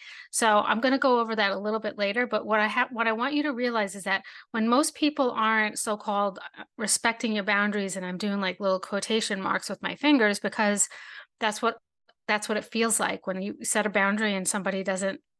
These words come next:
follow it, so to speak. Um, you have to realize that most people are really focused on their own stuff,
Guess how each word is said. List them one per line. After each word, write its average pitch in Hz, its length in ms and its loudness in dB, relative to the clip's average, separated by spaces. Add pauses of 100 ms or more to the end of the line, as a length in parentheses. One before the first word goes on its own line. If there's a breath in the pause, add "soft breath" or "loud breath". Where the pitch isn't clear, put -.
(100)
follow 208 420 2
it, 254 180 -2
so 240 100 -4
to 233 60 -6
speak. 269 340 -4 (640 loud breath)
Um, 196 460 4 (440 loud breath)
you 233 80 -2
have 294 220 4
to 381 120 0
realize 247 400 4
that 220 100 -6
most 220 180 -4
people 240 300 -2
are 202 120 4
really 208 280 2
focused 202 400 -2
on 190 100 -2
their 185 160 -6
own 214 280 0
stuff, - 500 2